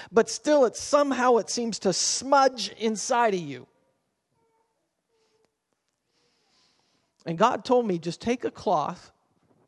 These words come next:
and literally go like this."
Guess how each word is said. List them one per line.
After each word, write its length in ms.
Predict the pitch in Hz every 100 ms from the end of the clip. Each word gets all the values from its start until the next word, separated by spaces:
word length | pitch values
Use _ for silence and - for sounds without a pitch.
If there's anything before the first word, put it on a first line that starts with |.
| _ _ _ _ _ _ _ _ _ _ _
and 180 | 180 190
literally 540 | 240 - 190 175 165 - -
go 200 | 175 185
like 260 | 175 165 -
this." 400 | 131 - -